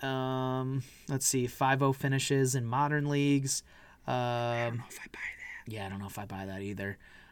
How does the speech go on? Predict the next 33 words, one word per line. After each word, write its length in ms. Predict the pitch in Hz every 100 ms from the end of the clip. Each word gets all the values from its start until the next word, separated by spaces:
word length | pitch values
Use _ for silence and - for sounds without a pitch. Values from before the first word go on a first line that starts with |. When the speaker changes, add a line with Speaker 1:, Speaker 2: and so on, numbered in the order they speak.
| -
Speaker 1:
Uh, 220 | 123 110
thirty-three 680 | 117 - 143 139 135 135 135
percent 520 | 135 123 - 123 123 -
of, 600 | 117 113 110 110 107 -
uh, 320 | 110 110 107 104
the 100 | 104
meta. 520 | 104 107 110 117 117 - - - -
That's, 420 | 104 - - - 95
I 60 |
don't 120 | 90 60
know. 200 | - 90 - - - -
Anyways. 480 | 123 101 82 92 - - - - - -
Um, 480 | 143 135 131 131 135 - -
but 180 | 139 139
yeah, 220 | 131 113
so 460 | - 143 131 131 -
they're, 540 | 127 139 135 135 139 -
it's 160 | 151
starting 220 | - 285
Speaker 2:
Oh, 40 | 196
Speaker 1:
to 40 |
show 100 | - 180
up 20 |
Speaker 2:
apparently 200 | 180 180
Speaker 1:
more. 120 | 160
Speaker 2:
this 80 | 156
guy's 260 | 170 151 -
favorite 300 | 160 147 127
format's 460 | 160 156 147 143
Legacy. 500 | 143 165 156 - 160 - _ -
Speaker 1:
I 100 | 95
see 220 | 95 - 127
that. 220 | 127 -